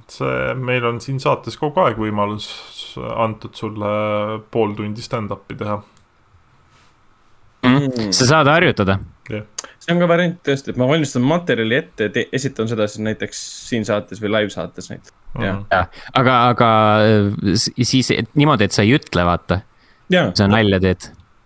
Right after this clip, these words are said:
Speaker 1: Äh,
Speaker 3: Siis
Speaker 1: sa
Speaker 3: ma,
Speaker 1: ei,
Speaker 3: siis ma
Speaker 1: sa
Speaker 3: näen ära, vaata, kas keegi naerab või mitte.
Speaker 1: Sa võid ka
Speaker 2: Mm.
Speaker 1: teha selle niimoodi, et sa ei ütle üldse meile ka, et sa plaanid stand-up'i teha, vaid sa lihtsalt, äh,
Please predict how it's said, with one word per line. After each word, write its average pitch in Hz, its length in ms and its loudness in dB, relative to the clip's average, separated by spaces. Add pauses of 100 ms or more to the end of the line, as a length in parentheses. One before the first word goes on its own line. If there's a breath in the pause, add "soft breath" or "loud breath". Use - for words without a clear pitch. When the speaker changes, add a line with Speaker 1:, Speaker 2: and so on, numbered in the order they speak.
(680)
Speaker 1:
Äh, 123 140 0
Speaker 3:
Siis 107 100 -2
Speaker 1:
sa 151 140 2
Speaker 3:
ma, 117 140 2 (560)
Speaker 1:
ei, 135 240 0
Speaker 3:
siis 143 180 -4
ma 123 120 4
Speaker 1:
sa 135 120 2
Speaker 3:
näen 135 80 4
ära, 127 160 4
vaata, - 160 0
kas 117 100 -8
keegi 117 220 0
naerab 117 240 2
või 104 80 -2
mitte. - 240 -8
Speaker 1:
Sa 113 320 0 (320)
võid 143 240 -2
ka 127 80 0
Speaker 2:
Mm. 120 80 2
Speaker 1:
teha 139 160 4
selle 117 240 0
niimoodi, 123 400 0
et - 20 -12
sa 117 140 0
ei 131 140 0
ütle - 260 -6
üldse 107 260 -6
meile 120 320 0
ka, 180 160 2
et - 100 -6
sa 110 120 -4
plaanid 107 400 -2
stand-up'i 107 560 -4
teha, 107 240 0
vaid 104 160 -8
sa 107 180 -4
lihtsalt, 110 380 -8 (120)
äh, - 200 -4